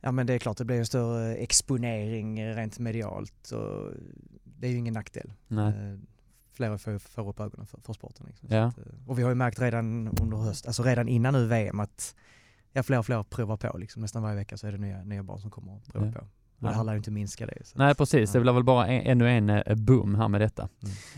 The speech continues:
Speaker 1: Mm.
Speaker 2: Eh, vi ska prata mer, eh, bordtennis med Kalle. Vi ska göra det efter Shake Up Christmas med Train.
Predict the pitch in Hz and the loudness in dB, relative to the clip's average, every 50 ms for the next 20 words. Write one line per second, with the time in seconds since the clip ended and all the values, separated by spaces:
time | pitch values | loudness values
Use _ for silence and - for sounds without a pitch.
0 | 127 - - 143 147 151 156 156 165 190 185 - 185 202 196 185 190 196 202 190 | 0 4 6 8 8 8 6 6 4 4 4 4 6 6 6 6 6 6 6 8
1 | 202 196 180 196 175 - 180 175 180 185 - - 170 - 185 175 160 151 160 180 | 6 8 8 6 6 6 6 4 4 4 4 2 4 6 6 6 8 6 6 6
2 | 170 160 - - 160 156 143 143 143 - - - 151 147 147 147 139 - - 160 | 4 2 2 4 4 6 6 4 4 4 4 6 8 8 8 8 6 4 4 2
3 | 151 - 143 139 - - 156 151 - - 135 117 - - - 110 101 101 - 104 | 4 4 2 2 4 4 4 4 6 6 4 4 4 2 0 -2 -2 -2 -2 -6
4 | - - - - 139 - - - - - - 92 | -8 0 4 6 6 6 4 2 -2 -4 -4 -6